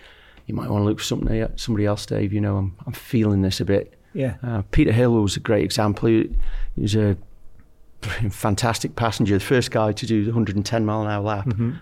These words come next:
Speaker 1: as a passenger with me. And that year he said, "That's on another level. I don't think I can do that no more." And it, I,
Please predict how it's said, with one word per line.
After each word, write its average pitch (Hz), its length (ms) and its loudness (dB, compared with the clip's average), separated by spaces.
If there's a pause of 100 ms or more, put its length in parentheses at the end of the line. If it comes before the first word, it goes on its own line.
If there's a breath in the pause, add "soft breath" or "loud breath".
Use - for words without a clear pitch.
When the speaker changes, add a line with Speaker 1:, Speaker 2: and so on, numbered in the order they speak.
Speaker 1:
as 95 120 -4
a - 40 -10
passenger 117 520 -4 (260)
with 107 200 -2
me. 101 260 0 (300 loud breath)
And 107 580 0 (800 soft breath)
that 117 200 0
year 107 240 2
he 104 80 2
said, 104 320 0 (500 soft breath)
"That's - 200 -4
on 101 120 4
another 92 240 0
level. 92 400 -4 (120)
I 107 60 -2
don't 104 220 -2
think 104 200 -4
I 101 80 -2
can 104 160 -2
do 101 180 2
that 98 180 0
no 110 80 0
more." 98 220 2 (320 loud breath)
And 123 160 4
it, 131 120 -4 (1300 loud breath)
I, 151 160 4